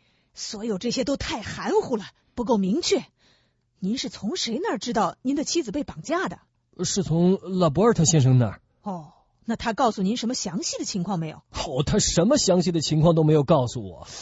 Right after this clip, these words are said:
Speaker 1: 那您没有从其他方面了解到什么吗？
Speaker 2: 呃，不，我，我，我接到过
Speaker 1: 什么？
Speaker 2: 呃，可是我不知道，我说出来是不是太不谨慎了？
Speaker 1: 先生，您又提这个了。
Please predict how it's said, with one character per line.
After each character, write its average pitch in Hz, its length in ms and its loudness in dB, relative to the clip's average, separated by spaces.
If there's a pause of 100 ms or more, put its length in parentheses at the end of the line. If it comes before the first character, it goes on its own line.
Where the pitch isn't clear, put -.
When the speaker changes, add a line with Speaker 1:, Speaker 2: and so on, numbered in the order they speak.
(540)
Speaker 1:
那 208 100 -4
您 220 360 0 (100)
没 277 140 -2
有 285 100 2
从 285 160 -4
其 - 160 -4
他 349 160 -2
方 330 200 -4
面 233 320 -2
了 247 240 0
解 247 100 -2
到 190 140 -2
什 202 100 -6
么 220 80 -2
吗？ 254 160 -8 (300)
Speaker 2:
呃， 196 100 -8
不， 196 240 -2
我， 170 240 0
我， 156 540 -8
我 156 160 -4
接 214 240 -4
到 190 160 -2
过 156 680 -6
Speaker 1:
什 160 160 -2
么？ 240 140 -6 (720)
Speaker 2:
呃， 139 100 -12 (120)
可 - 200 -4
是 160 140 -2
我 131 120 0
不 123 120 -4
知 139 160 -2
道， 151 220 -2
我 147 360 0
说 160 240 0
出 151 160 -2
来 131 320 -4
是 147 340 -6
不 147 140 -6
是 147 140 -4
太 - 180 -2
不 143 80 2
谨 92 300 -4
慎 147 260 0
了？ - 80 -16 (400)
Speaker 1:
先 208 460 -4
生， 151 180 -8 (140)
您 202 240 -2
又 381 180 2
提 - 180 -8
这 190 200 -2
个 156 80 -12
了。 151 80 -14